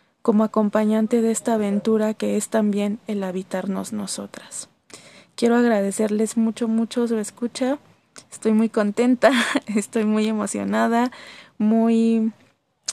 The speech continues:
cerquita del sentir, como les compartí al inicio de este episodio, porque sin duda, sin duda sumergirte y poder pronunciar estas palabras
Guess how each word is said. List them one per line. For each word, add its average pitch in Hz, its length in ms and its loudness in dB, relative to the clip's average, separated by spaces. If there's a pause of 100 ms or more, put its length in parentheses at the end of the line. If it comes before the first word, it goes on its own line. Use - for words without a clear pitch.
(120)
cerquita 220 540 2
del 214 160 2
sentir, 214 420 -2
como 220 260 0
les 196 200 -4
compartí 196 520 -2
al 208 200 0
inicio 208 420 0
de 208 120 -2
este 208 200 -6
episodio, 233 600 0 (640)
porque 220 380 0
sin 208 260 2
duda, 226 440 4 (1300)
sin 220 240 2
duda 233 280 4
sumergirte 220 1000 0 (480)
y 214 100 -2
poder 220 300 2
pronunciar 220 640 2
estas 214 320 -4
palabras 220 720 -2